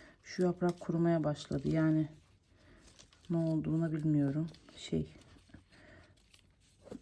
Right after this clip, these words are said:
şey çiçeği. Şu tozu görüyorsunuz değil mi? Bakın, bakın. Heh, buyurun.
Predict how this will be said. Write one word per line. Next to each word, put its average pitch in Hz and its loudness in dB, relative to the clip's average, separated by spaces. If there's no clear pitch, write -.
şey 170 0
çiçeği. 156 -4
Şu 180 -2
tozu 170 -4
görüyorsunuz 165 -2
değil 185 -2
mi? 147 -4
Bakın, - -8
bakın. 165 -12
Heh, 175 -6
buyurun. 156 -4